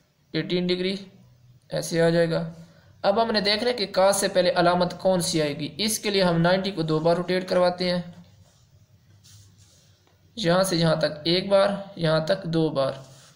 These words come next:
उसके बाद अलामत है minus, तो इसका मतलब है इस point से नीचे आए, पीछे आएंगे थोड़ा सा। सेकंड क्वाड्रेंट में and सेकंड में cos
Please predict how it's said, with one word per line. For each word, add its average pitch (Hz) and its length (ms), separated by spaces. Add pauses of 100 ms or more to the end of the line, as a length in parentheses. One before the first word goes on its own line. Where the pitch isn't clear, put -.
(140)
उसके 220 280
बाद 202 180
अलामत 202 460
है 220 280
minus, 165 420 (140)
तो - 160
इसका 185 260
मतलब 190 360
है 175 300 (480)
इस 220 160
point 196 280
से 185 140
नीचे 175 360
आए, 143 160 (140)
पीछे 214 300
आएंगे 147 200
थोड़ा 147 260
सा। 170 220 (1300)
सेकंड 185 380
क्वाड्रेंट 190 340
में 190 200
and 165 140
सेकंड 185 400
में 156 160
cos 170 320